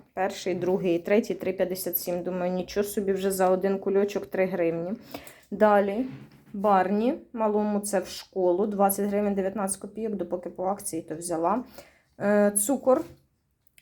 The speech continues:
Цукор, цукор білий ваговий, він у них по тридцять чотири дев'яносто дев'ять, тут на тридцять чотири гривні двадцять дві копійки. Потім чай, граф, Кенія, тридцять чотири дев'яносто дев'ять.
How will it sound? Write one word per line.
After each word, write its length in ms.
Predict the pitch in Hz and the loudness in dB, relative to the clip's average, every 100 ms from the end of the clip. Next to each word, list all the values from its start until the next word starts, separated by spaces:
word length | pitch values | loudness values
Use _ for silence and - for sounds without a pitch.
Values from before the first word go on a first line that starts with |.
| - | -6
Цукор, 300 | 220 214 202 | -4 -2 -4
цукор 380 | - 233 220 202 | -2 -4 0 0
білий 320 | 196 220 202 | 2 4 4
ваговий, 840 | 190 226 214 202 190 196 285 415 247 | 4 2 2 0 2 2 2 0 -4
він 300 | 208 220 214 | 0 2 4
у 40 | |
них 220 | 202 202 | 2 -2
по 80 | - | -4
тридцять 360 | 202 214 214 208 | -4 -4 -4 -8
чотири 340 | - 214 208 | -6 -2 -2
дев'яносто 640 | 196 190 202 202 196 - 185 | 0 -2 0 0 -2 -4 0
дев'ять, 380 | 214 320 220 | 2 2 0
тут 180 | - 254 | -2 -2
на 100 | 196 | -2
тридцять 420 | 196 214 220 185 | -2 -2 -2 -8
чотири 340 | - - 202 202 | -10 -6 -2 0
гривні 260 | 247 302 | 0 0
двадцять 420 | 196 214 240 - 190 | -2 0 -2 -2 -4
дві 180 | 190 | -4
копійки. 600 | 214 175 - 175 175 180 202 - - - - _ _ _ - | -4 -8 -6 -6 -6 -8 -12 -18 -20 -20 -20 _ _ _ -2
Потім 640 | 240 247 240 - 262 262 | 2 2 0 0 2 0
чай, 640 | - - 190 185 196 302 - - | -6 -2 0 2 2 0 -10 -4
граф, 560 | 220 196 180 220 - - _ _ _ _ _ - | -2 2 4 2 0 -18 _ _ _ _ _ -6
Кенія, 580 | 202 180 185 196 240 - _ _ _ _ _ _ - | -4 -4 -2 0 0 -2 _ _ _ _ _ _ -6
тридцять 340 | 208 208 208 | -4 -2 -6
чотири 320 | - 254 254 | -4 0 0
дев'яносто 480 | 196 185 196 214 180 | 0 0 0 -2 -6
дев'ять. 400 | 160 165 156 - | -8 -8 -10 -12